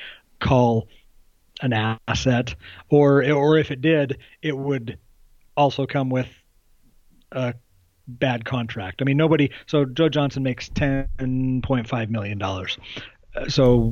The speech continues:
we gotta get something back in that ballpark. We're not gonna get a ten point five million guy who's playing great and, <laughs> and developing or whatever. You're gonna get back a guy or guys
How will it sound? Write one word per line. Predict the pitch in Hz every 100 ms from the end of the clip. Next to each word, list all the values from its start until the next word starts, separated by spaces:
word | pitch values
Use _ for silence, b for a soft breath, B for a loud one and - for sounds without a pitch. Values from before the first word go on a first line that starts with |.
| 123
we | 127
gotta | 131
get | 127
something | 117 131 123
back | 127 131
in |
that | 123
ballpark. | 117 131 135 135 -
We're | 156
not | 160
gonna | 156 147
get | 143
a | 127
ten | 143 135
point | 135 117
five | 135 127
million | 127 120
guy | 131 131 131 - 113 - B B
who's | 151 135
playing | - 139 123
great | 123 123 113 - -
and, | - 135 127 B B B
<laughs> | B B 160
and | 135
developing | 131 127 143 143 131 131
or |
whatever. | 120 127 131 107 113 B B B - -
You're | 151
gonna | 151 139
get | 131
back | 139 131 127 - B B -
a | 143
guy | 143 139
or | 139
guys | 127 131 131 127 127 120